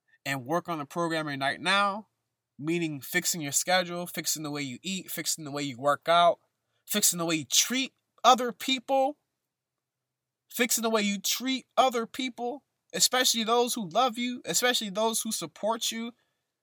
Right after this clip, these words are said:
unconditionally. Work on it.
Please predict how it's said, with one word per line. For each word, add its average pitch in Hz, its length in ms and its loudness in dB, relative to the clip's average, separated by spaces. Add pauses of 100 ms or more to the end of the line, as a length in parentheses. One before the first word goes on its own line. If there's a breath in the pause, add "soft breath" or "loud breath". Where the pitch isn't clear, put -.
(720)
unconditionally. 208 960 0 (1800)
Work 226 280 0
on 196 180 0
it. - 120 -12